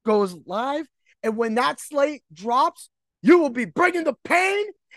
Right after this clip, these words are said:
And who knows? Maybe you win a hundred thousand dollars. But always remember, that's what we do with Doctor Roto. We teach you things. We point things out. We try to make sure that you are set up. And also get over there for the seasonal, best ball,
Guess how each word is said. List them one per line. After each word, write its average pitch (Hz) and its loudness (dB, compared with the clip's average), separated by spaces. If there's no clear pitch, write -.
And 233 -2
who 330 4
knows? 339 0
Maybe 240 0
you 262 -4
win 294 -4
a 320 -4
hundred 320 -8
thousand 349 -2
dollars. 359 -4
But - -18
always 262 -2
remember, 294 0
that's 320 -2
what 285 -2
we 269 -8
do 254 -6
with 208 -4
Doctor 208 -6
Roto. 185 -4
We 160 -10
teach 262 -8
you 262 -12
things. 262 -10
We 233 -10
point 269 -4
things 269 -8
out. 269 0
We 240 -6
try 262 -2
to 240 -2
make 233 0
sure 240 2
that 180 -8
you 262 2
are 180 -8
set 262 -4
up. 165 -6
And 151 -18
also 294 2
get 240 0
over 226 -2
there 214 -6
for 202 -4
the 170 -6
seasonal, 285 -6
best 277 -2
ball, 277 0